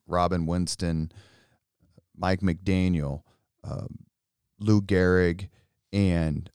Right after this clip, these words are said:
uh, Bill Morrow. Uh, we had Jim Kittle and Ed Tracy on together. You'd think, "Oh my God, they must, they must be at daggers drawn." They went to I U together. They're the best of best of friends.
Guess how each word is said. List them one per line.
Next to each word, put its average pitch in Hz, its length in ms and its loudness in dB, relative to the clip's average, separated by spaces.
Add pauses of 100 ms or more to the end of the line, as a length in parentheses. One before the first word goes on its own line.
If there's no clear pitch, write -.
uh, - 220 -8 (100)
Bill 104 200 4
Morrow. 90 720 2 (520)
Uh, - 120 -4
we 107 160 2
had 92 320 2
Jim 101 180 4
Kittle 101 300 4
and 98 80 4
Ed 92 180 0
Tracy 107 480 4
on 76 240 0
together. 73 400 -4
You'd 87 180 -4
think, 92 240 -4
"Oh 95 80 -2
my 92 140 -2
God, 87 400 -4
they 98 80 -2
must, 90 220 -4 (300)
they 98 100 -6
must 95 240 -2
be 92 100 -2
at 76 120 -4
daggers 85 420 -2
drawn." 92 460 -4
They 127 80 -2
went 143 200 -2
to 117 80 -4
I 113 140 0
U 123 180 0
together. 82 420 0
They're 101 120 -4
the 104 100 0
best 107 480 2
of 90 180 -8
best 104 360 0
of 85 100 -6
friends. 98 560 0